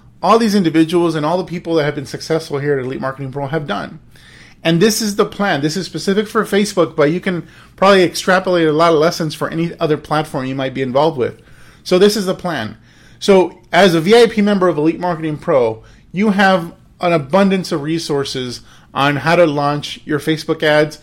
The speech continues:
the different types of ads, tutorials, et cetera. And then you have the traffic calls. So you have,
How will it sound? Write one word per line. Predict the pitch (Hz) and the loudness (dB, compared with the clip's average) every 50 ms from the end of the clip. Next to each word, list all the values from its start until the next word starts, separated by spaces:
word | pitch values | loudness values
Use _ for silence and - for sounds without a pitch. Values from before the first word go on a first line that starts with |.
| - - - - | -20 -20 -16 -12
the | - 123 | -10 -6
different | 123 147 147 165 165 151 | -6 -4 -4 -4 -4 -2
types | 165 170 151 - - | -2 -4 -2 -4 -2
of | 151 139 | 0 0
ads, | 139 139 139 - | 2 0 0 -2
tutorials, | - 131 110 - - - 170 170 160 156 156 156 151 147 - - - - - - - - | -8 -12 -12 -8 -4 0 0 2 2 2 2 2 0 -2 -6 -14 -20 -20 -20 -18 -8 -6
et | 147 143 - | -6 -6 -2
cetera. | - 165 139 131 127 110 - - - _ _ _ - - _ - _ _ _ - - _ - - - - - | 0 0 0 0 -2 -4 -6 -8 -12 _ _ _ -20 -20 _ -20 _ _ _ -20 -20 _ -20 -20 -16 -10 -4
And | 147 156 | -2 0
then | 165 175 175 | 0 2 2
you | 165 | 2
have | 160 180 175 160 - - - - - - _ _ - | 2 2 2 0 -2 -6 -18 -20 -20 -20 _ _ -4
the | 151 156 | -4 -2
traffic | - - 180 175 170 - 175 160 | 0 2 2 2 2 0 -6 -8
calls. | - - 139 117 101 104 110 107 | -6 -4 -2 -2 -2 -2 -4 -8
So | - 160 | -8 -6
you | 147 147 135 | -6 -4 -2
have, | 151 165 165 165 151 - | 0 0 0 0 0 -4